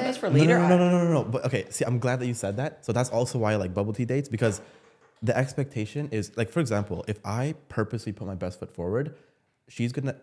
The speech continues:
Speaker 3: expect that every single fucking time. And let's be real,
Speaker 1: As
Speaker 3: there
Speaker 1: she
Speaker 3: are
Speaker 1: should.
Speaker 3: No, but let's be real. I'm not gonna be wearing business casual clothing and going on a steakhouse date every single time.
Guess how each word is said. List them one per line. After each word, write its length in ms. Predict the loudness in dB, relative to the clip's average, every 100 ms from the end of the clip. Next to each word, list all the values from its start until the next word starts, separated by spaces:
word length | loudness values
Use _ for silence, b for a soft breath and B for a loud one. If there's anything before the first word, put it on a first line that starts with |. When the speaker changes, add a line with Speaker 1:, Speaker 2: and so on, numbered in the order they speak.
| -12
Speaker 3:
expect 440 | -12 -4 -4 -2
that 200 | -4 -4
every 280 | -4 -4 -4
single 260 | -6 -6 -6
fucking 260 | -6 -8
time. 300 | -8 -6 -6 -4
And 140 | -2
let's 120 | -2
be 80 | 0
real, 180 | -2 -2
Speaker 1:
As 220 | 0 0
Speaker 3:
there 80 | 0
Speaker 1:
she 40 | 0
Speaker 3:
are 20 | -2 -4 -4 -6
Speaker 1:
should. 140 | -8 -2
Speaker 3:
No, 100 | -2
but 120 | 0
let's 160 | -2
be 80 | -2
real. 260 | 0 -2 -4 -4
I'm 100 | 0
not 160 | 0 0
gonna 160 | 0
be 140 | 2 2
wearing 420 | 2 2 0 -4 b b b b _ _ -2
business 360 | 2 2 0 -4
casual 340 | -4 -2 -2
clothing 520 | 0 2 2 0 -2 -4
and 120 | -2
going 200 | 2 2
on 100 | 2 0
a 20 |
steakhouse 480 | -2 -4 -2 -4 -2
date 300 | -4 -4 -10 -8
every 320 | -6 -4 -6
single 340 | -6 -8 -8
time. 380 | -10 -12 -12 -16